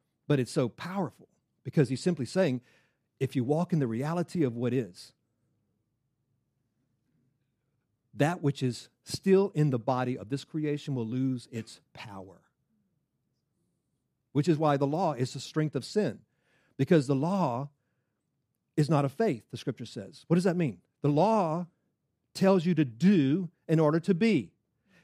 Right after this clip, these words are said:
If you do this, you'll be good. If you do this, you'll be righteous. The law is not of faith. So if you try to live by law as a believer,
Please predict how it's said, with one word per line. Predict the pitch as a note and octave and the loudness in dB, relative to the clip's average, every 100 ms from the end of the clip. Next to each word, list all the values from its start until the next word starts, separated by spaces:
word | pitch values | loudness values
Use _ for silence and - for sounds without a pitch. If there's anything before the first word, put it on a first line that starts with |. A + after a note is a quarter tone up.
| _ - | _ -2
If | D3+ | 2
you | E3 | 2
do | B2+ F3+ F#3+ | 6 6 6
this, | A#2 C3 D#3+ | 4 0 0
you'll | C#3 C#3+ | 0 2
be | D#3 E3+ | 2 4
good. | G3 F#3+ A2+ - | 4 4 0 -6
If | C#3 | -4
you | D#3+ C3+ | -2 -2
do | - A3+ C#3+ | 2 2 4
this, | C3 D3 | 0 0
you'll | C#3 | -2
be | C3 F3 | 2 2
righteous. | F3 G3 F#3+ A#2+ G2+ - _ _ _ _ | 2 2 0 -4 -10 -16 _ _ _ _
The | D3 | 0
law | C#3+ D3+ | 2 2
is | E3+ D#3 | 2 0
not | D#3 C#3 | 0 -2
of | C#3+ | -2
faith. | A#3 D3+ - _ - | -2 -2 -4 _ -6
So | - F3+ D3+ _ _ _ _ _ _ _ | 4 4 4 _ _ _ _ _ _ _
if | E3 F3 | 0 2
you | F#3+ | 0
try | - A3 | 2 2
to | |
live | F#3+ F#3+ | 6 6
by | D#3+ C#3+ | 4 0
law | D3+ G#3 E3 G2 C3 _ _ - | 0 -2 -4 -6 -10 _ _ -2
as | D#3 C#3+ | 0 2
a | |
believer, | C#3+ D3+ A3 A2+ G#2+ | 2 4 2 0 -10